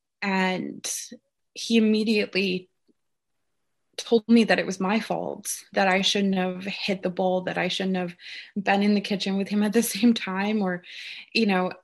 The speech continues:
and then he was like, "Just take the fork out." And I was like, "It, you know, it's not gonna come <laughs> out." It was in there pretty far. Um, so we went to the emergency room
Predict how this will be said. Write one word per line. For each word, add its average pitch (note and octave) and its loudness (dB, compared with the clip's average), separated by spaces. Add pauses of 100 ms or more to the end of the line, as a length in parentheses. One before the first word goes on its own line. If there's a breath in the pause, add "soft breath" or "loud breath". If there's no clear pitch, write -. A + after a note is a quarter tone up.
(140)
and G#3+ 0
then G#3 2
he A3 4
was G#3+ 0
like, G#3+ 0
"Just - -2
take C4 0
the A#3 0
fork D#4+ 2
out." F3 -2
And F#3+ -2
I F#3+ -2
was F#3 -6
like, G3+ -4
"It, A3 -4 (220)
you B3+ 0
know, B3+ 2
it's B3+ -2
not C#4 4
gonna G#3+ -2
come A#3 4
<laughs> G3 4
out." - -8 (340 loud breath)
It A#3+ 4
was B3 4
in B3 6
there A#3+ 6
pretty G3+ -2
far. F#3+ 0 (100)
Um, F#3+ 0 (320 loud breath)
so A3 2
we A3 2
went G3+ -2
to - -10
the G#3+ -2
emergency G3+ 0
room F#3+ 0